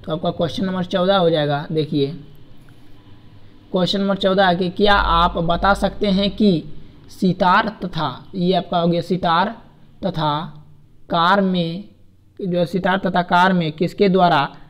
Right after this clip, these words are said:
ध्वनि का तारतम्य सबसे अधिक होता है? सितार में जो है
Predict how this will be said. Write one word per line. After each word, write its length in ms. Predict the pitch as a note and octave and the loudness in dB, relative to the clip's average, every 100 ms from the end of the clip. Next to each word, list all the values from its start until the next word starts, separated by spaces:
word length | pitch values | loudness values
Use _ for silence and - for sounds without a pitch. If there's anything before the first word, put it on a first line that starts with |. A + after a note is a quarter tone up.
| - - - - | -20 -20 -20 -6
ध्वनि 580 | D#3+ C#3 F3 G3 F3 F3 - - - - - | -2 0 0 0 0 -4 -12 -20 -20 -20 -8
का 120 | F3+ E3+ | -4 0
तारतम्य 460 | F3 E3+ F3+ F#3 | 2 2 2 -2
सबसे 400 | F3+ F3 - G3 G#3 - - | -4 -4 -2 -4 -4 -14 -10
अधिक 360 | D#3 E3 F#3+ - - - | -2 0 0 -4 -16 -12
होता 260 | C#3 C#3 D#3 | -10 -6 -6
है? 140 | A#2+ A2 - - - - - - | -6 -10 -18 -20 -20 -12 -12 -12
सितार 540 | - F#3 F3+ F#3 E3+ G3 | -6 -4 0 2 2 2
में 220 | G3 F#3 | 0 2
जो 100 | F#3 | 2
है 460 | D#3+ D3 D#3 - | 0 -2 -6 -12